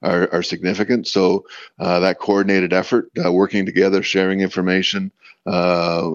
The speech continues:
everybody working together, not in silos. And like I said,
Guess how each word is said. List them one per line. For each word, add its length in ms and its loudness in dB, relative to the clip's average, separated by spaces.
everybody 420 0
working 260 0
together, 340 2
not 240 -2
in 100 -4
silos. 600 0
And 320 -6
like 180 -4
I 60 -6
said, 240 -10